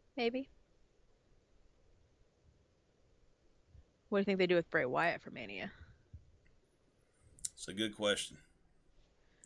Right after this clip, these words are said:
Speaker 1: Where does he go after the L A Knight? 'Cause people are saying that L A Knight's now buried, which is not
Speaker 2: I
Speaker 1: true.
Speaker 2: don't, I don't think L A Knight's buried a second.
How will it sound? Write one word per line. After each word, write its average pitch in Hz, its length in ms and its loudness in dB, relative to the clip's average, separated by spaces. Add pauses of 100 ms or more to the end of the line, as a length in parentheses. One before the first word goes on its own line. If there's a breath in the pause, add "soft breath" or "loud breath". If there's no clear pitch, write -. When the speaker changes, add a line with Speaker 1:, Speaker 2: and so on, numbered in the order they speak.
(420 soft breath)
Speaker 1:
Where 180 180 2
does 175 120 -4
he 190 140 0
go 160 260 2
after 160 240 -2
the 156 140 -4
L 160 100 -4
A 160 100 -4
Knight? 156 160 -4
'Cause - 80 -14
people 247 200 4
are 214 40 6
saying 175 200 2
that 165 140 -2
L 160 160 0
A 156 80 0
Knight's 143 260 -6
now 135 120 -2
buried, 127 540 -4
which - 280 -6
is 104 200 -4
not - 100 0 (200)
Speaker 2:
I 104 100 2
Speaker 1:
true. 110 40 0
Speaker 2:
don't, 101 280 -2
I 113 140 6
don't 107 140 -4
think 107 180 -2
L 101 160 0
A 101 80 -2
Knight's 95 180 -4
buried 95 320 -4
a 78 40 -12
second. 95 360 -4